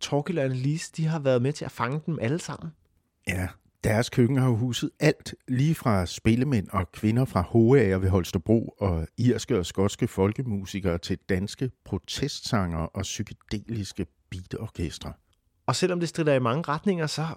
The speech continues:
Speaker 1: så har de jo altså været rigtig gode til at indsamle lyden af den her ret så syrede tid. Så, øh, de her stemmer, der måske ellers ikke var blevet hørt, de er jo gemt for eftertiden.
Speaker 2: Ja, så er der meget mere materiale at tage af,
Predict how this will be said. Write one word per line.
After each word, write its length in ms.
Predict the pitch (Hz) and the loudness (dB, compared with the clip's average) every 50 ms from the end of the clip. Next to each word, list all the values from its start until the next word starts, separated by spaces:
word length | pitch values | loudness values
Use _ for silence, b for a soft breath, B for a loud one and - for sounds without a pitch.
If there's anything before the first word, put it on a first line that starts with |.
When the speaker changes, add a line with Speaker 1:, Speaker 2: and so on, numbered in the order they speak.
| - | -10
Speaker 1:
så 140 | - - - | -10 -6 -2
har 80 | 139 180 | 0 4
de 60 | 202 | 6
jo 100 | 185 139 | 6 6
altså 160 | 95 92 110 | 6 4 2
været 160 | 107 104 98 | 0 2 2
rigtig 260 | - 113 - - 214 170 | 2 0 -2 -2 0 2
gode 200 | 156 151 170 190 | 4 4 4 4
til 120 | - 196 | 2 0
at 60 | - | 0
indsamle 580 | - 135 143 160 - - - 196 175 160 143 139 | 2 0 0 0 -2 -2 -2 -2 0 0 0 0
lyden 260 | 170 208 208 196 170 | 0 -2 -4 -4 -6
af 80 | 147 135 | -4 -2
den 140 | 147 143 | -2 0
her 180 | 135 160 143 123 - - - - - - - | 0 -2 -2 -4 -8 -12 -18 -20 -18 -10 -8
ret 100 | 131 - | -8 -6
så 140 | - - 165 | -4 -4 -2
syrede 400 | - - - 165 160 165 185 180 | -2 2 4 6 6 8 6 4
tid. 300 | 180 - - 190 170 131 B B B B B B B B B B | 4 4 2 2 2 2 B B B B B B B B B B
Så, 360 | - - - 139 120 113 107 104 | -6 2 4 6 8 8 6 6
øh, 120 | 104 101 - - | 4 2 2 2
de 80 | 165 | 4
her 140 | 175 202 180 | 4 4 4
stemmer, 340 | 156 - 156 143 139 165 175 | 2 2 0 0 2 0 -4
der 200 | 160 - 143 123 | -2 0 0 0
måske 360 | 120 117 - - - - - - - | 0 0 -2 -2 -4 -6 -6 -10 -14
ellers 340 | 143 135 143 135 147 - - _ | -12 -6 -6 -6 -6 -6 -8 _
ikke 160 | - 151 156 - | -4 -2 0 0
var 80 | 170 | -2
blevet 200 | 156 151 135 123 | 0 0 -2 -2
hørt, 340 | 113 143 - - _ - - | -2 -4 -6 -8 _ -10 -8
de 180 | 151 156 - - | -8 -8 -6 -6
er 100 | - 127 | -6 -6
jo 200 | 131 127 127 - _ _ | -6 -6 -8 -10 _ _
gemt 180 | - 120 - 131 | -6 -6 -4 -4
for 80 | - 127 | -6 -8
eftertiden. 500 | 120 - - 143 - - - - - 110 - _ _ _ _ _ _ _ _ _ _ _ - - | -8 -8 -12 -16 -16 -14 -14 -14 -14 -18 -20 _ _ _ _ _ _ _ _ _ _ _ -6 -2
Speaker 2:
Ja, 180 | 80 85 85 85 | -2 -2 -2 -2
så 160 | - - 113 | 0 2 2
er 60 | 104 | 4
der 140 | 104 101 98 - _ _ _ - - | 4 4 2 0 _ _ _ -10 -8
meget 580 | 110 107 110 110 110 107 110 113 117 131 139 123 - _ _ _ | -6 -4 -2 0 0 2 2 2 0 0 -2 -4 -6 _ _ _
mere 260 | 113 101 101 98 90 | -4 -2 0 0 0
materiale 560 | 85 92 95 92 - - 101 90 90 87 92 | 0 0 -2 -2 0 0 0 0 2 0 0
at 60 | 104 | -2
tage 380 | - - - 98 92 92 85 80 | -2 0 0 2 2 2 0 -2
af, 120 | 90 - | -4 -8